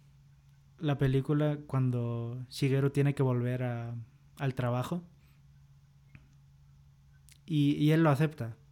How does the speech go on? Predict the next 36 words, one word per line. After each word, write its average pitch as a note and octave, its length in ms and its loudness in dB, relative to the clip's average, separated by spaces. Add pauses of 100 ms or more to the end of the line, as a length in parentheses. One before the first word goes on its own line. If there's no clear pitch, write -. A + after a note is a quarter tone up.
(100)
o C3+ 100 -2
sea, C3 220 -4
como B2+ 260 -2
que, B2 140 -8
bueno, C#3 280 0
ya C3 120 0
estoy C#3 200 -2
trabajando C3+ 480 -2
y C3 60 0
ya. C3 160 -4 (2000)
Y B2+ 800 -2
como C3+ 280 0
que B2+ 260 -2
contrasta C#3 480 0
mucho D3+ 320 2
con C3 180 0
eso C3+ 260 -2
que C3+ 100 -2
solemos C3 480 0
hacer C3 280 0
de, A#2+ 380 -4 (640)
de C3 140 -2
a C3 80 0
la C3 140 0
mínima C#3+ 420 4
de C3 140 0
que A#2+ 220 -4
nos B2 200 -2
pasa C3 240 -2
algo C3 220 0
malo, B2+ 420 -2
ya, B2 720 -6
ya C3+ 140 -2
nos C3+ 160 0
ponemos C3 380 0
mal. C3 220 -2